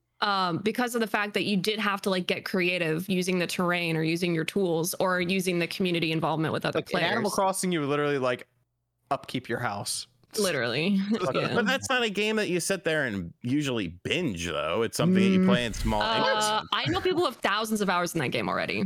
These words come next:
Speaker 3: Right, but it's not like they're playing, it's not like f-, most people, I should say. I feel like it's something that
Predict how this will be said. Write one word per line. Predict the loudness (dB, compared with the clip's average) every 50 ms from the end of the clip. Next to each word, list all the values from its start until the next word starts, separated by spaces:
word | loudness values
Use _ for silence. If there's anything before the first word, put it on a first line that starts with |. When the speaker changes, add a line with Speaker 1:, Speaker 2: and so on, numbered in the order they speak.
| -2 0
Speaker 3:
Right, | -2 -2 0 -2 -2 0
but | 0 0 0
it's | 0 0 0
not | 0 0 0
like | 0 0
they're | 0 -2 -2
playing, | -2 -2 -2 0 0 0 0 -2
it's | -2 0
not | 0 0
like | 0 -2 -4 -6 -10 -14 _ _ _ _ _ _ _ _ _ _ _ _ _ _ -16
f-, | -8 -4
most | 0 0 2 2 2 2 0 -2 -2 -2
people, | -4 -2 -2 -2
I | -2 -2
should | -2 -4 -4 -4 -4
say. | -4 -2 -2 -2 -2 -4 -6 -10 -18 -20 -14 -6 -4
I | -4 -4 -2
feel | -2 -2 0 0
like | 0 0 0
it's | -2 -2 0
something | -2 0 0 -2 0
that | 2 2 0 0 -2